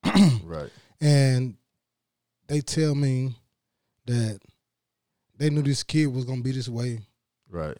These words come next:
Speaker 1: at one or two years old. Do you
Speaker 2: Right.
Speaker 1: believe in that?
Speaker 2: Not
Speaker 1: Or
Speaker 2: one or two.
Speaker 1: Yeah.
Speaker 2: Nah.
Speaker 1: I mean, me neither.
Speaker 2: Nah, not one or two.
Speaker 1: Me
Speaker 2: Like, 'cause, 'cause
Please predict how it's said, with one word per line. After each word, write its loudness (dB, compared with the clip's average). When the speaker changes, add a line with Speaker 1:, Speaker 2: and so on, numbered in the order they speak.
Speaker 1:
at -10
one -6
or -10
two -10
years -8
old. -10
Do -8
you -6
Speaker 2:
Right. -6
Speaker 1:
believe -2
in -2
that? -6
Speaker 2:
Not 0
Speaker 1:
Or -2
Speaker 2:
one -2
or -4
two. -6
Speaker 1:
Yeah. -10
Speaker 2:
Nah. -12
Speaker 1:
I -8
mean, 2
me 2
neither. 0
Speaker 2:
Nah, -2
not -2
one -2
or -8
two. -8
Speaker 1:
Me -12
Speaker 2:
Like, -2
'cause, 4
'cause 0